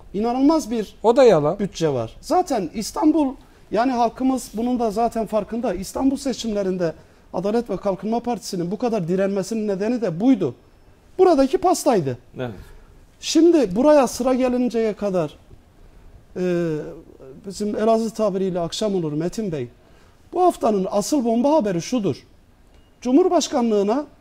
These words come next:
Speaker 1: dört ay önce Almanya'dan dört tane Mercedes S altı yüz, e, Maybach, Pullman, Guard araç, e, kiralaması, e, kiralaması diyorum, satın alınması için sözleşme yapılmış.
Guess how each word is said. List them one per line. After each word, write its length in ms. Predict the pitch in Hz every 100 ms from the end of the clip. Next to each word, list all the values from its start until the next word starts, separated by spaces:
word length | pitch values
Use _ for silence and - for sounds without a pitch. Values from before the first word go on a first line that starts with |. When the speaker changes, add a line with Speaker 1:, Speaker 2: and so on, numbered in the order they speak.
| _ _ _ _ -
Speaker 1:
dört 240 | 285 302 277
ay 160 | 262
önce 380 | 302 262 254 294 285 _ _ _
Almanya'dan 720 | 202 233 269 311 254 220 285 285 - _ _ _
dört 240 | 277 302 -
tane 420 | 247 226 240 285 - _ -
Mercedes 600 | 254 277 247 208 196 - 247 262
S 80 | 277
altı 320 | 220 214 294
yüz, 380 | 254 285 - - - _ _ - _ -
e, 320 | 214 208 202 190
Maybach, 420 | 254 269 240 277 -
Pullman, 440 | - 262 240 254 214
Guard 360 | 247 220 180 - -
araç, 580 | 202 220 240 - - - - _ - -
e, 220 | 190 185 185
kiralaması, 760 | - 214 214 202 202 - 233 233 - - - - -
e, 220 | 208 202
kiralaması 560 | 196 214 208 202 185 -
diyorum, 240 | 175 156
satın 320 | - 202 247
alınması 440 | 220 202 202 196 233
için 300 | - 302 -
sözleşme 520 | - 226 185 185 214
yapılmış. 500 | 180 156 143 135 -